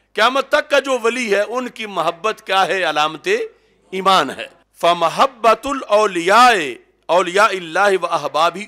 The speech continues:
उमूमन मिनल ईमान, वहिया मिन आला मरातिबिही",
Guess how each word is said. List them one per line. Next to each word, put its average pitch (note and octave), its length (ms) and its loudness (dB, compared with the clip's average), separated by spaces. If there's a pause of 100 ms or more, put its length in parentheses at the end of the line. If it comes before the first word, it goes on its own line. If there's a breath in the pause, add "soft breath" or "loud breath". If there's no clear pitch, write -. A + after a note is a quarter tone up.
(100)
उमूमन B3 500 -6 (580)
मिनल E3+ 420 -4
ईमान, A2+ 400 -12 (1200)
वहिया A3+ 400 2
मिन G3+ 240 -8 (180)
आला A#3+ 380 4
मरातिबिही", C#3 880 -2